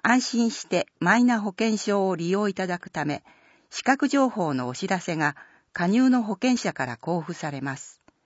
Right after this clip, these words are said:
内容を確認し、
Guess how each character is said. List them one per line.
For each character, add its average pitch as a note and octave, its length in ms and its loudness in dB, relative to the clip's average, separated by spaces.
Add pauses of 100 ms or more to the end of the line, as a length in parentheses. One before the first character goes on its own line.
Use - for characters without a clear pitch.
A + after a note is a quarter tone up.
(760)
内 B3+ 240 4
容 A#3+ 240 4
を G#3+ 60 -4
確 F#3+ 260 -4
認 F3+ 220 0
し、 - 340 -8